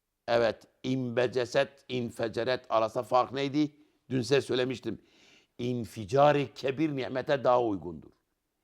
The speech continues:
İnbecese de su çıkıyor, inficar kadar eleştiri, vusatı ifade etmez. لِأَنَّ الْاِنْفِجَارَ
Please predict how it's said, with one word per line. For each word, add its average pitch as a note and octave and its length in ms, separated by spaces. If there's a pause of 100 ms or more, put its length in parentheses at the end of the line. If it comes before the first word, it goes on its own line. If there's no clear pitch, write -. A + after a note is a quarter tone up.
(420)
İnbecese B2+ 800
de C#3+ 120
su D3 200
çıkıyor, F3+ 500 (440)
inficar C#3+ 600
kadar C#3 300
eleştiri, C3 800 (260)
vusatı B2 380
ifade C3+ 480
etmez. C#3 560 (640)
لِأَنَّ C3+ 400
الْاِنْفِجَارَ B2+ 960